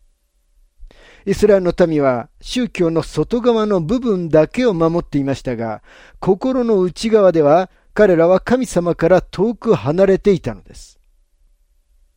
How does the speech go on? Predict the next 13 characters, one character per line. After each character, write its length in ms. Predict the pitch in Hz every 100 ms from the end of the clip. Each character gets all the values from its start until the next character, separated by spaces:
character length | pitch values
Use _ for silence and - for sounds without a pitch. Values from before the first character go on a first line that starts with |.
| _ _ _ _ _ _ _ _ _ _ _ _ _ _ _ _ _ _ _ _ _ _ _ _ _ _ - - - - -
例 240 | 185 180
え 60 | 214
ば 140 | 180
彼 220 | - 247 233
ら 100 | 190
の 200 | 170 160
ビ 200 | 143 165
ジ 120 | 233
ネ 120 | 240
ス 160 | - 220
取 220 | 220 180
引 280 | - - 139
は 280 | 139 123